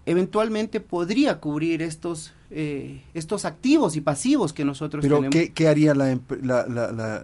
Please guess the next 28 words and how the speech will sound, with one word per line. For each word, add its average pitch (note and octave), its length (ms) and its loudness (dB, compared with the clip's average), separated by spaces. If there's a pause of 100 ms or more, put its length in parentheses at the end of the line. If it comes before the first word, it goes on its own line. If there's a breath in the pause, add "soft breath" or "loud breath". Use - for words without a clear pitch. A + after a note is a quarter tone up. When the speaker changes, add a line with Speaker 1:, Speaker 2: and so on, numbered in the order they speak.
Speaker 2:
esta, A2 400 -8
em-, G#2+ 120 -10 (140)
institución B2 440 -6
financiera? B2 420 -2
¿Qué? B2 260 -4 (120)
Speaker 1:
Claramente G#3+ 640 2
dice G#3+ 260 -4
ahí G3+ 260 -4
que F3 160 -2
ellos F#3 260 2
entrarían F3+ 640 4
a D#3+ 80 0
comprar F3 400 0
activos G#3+ 500 2
y C#3+ 60 -2
pasivos E3+ 560 -4
de E3+ 120 4
Speaker 2:
Esa, E3+ 220 6
esa, D#3 360 0
em, C#3 280 0
Speaker 1:
esa - 20 4
Speaker 2:
esa E3 180 -2
Speaker 1:
entidad, C#3+ 360 2
Speaker 2:
entidad C#3+ 240 4
financiera. C#3+ 360 4
Speaker 1:
esa B2+ 80 6
entidad C#3+ 340 2
financiera. F3+ 500 -2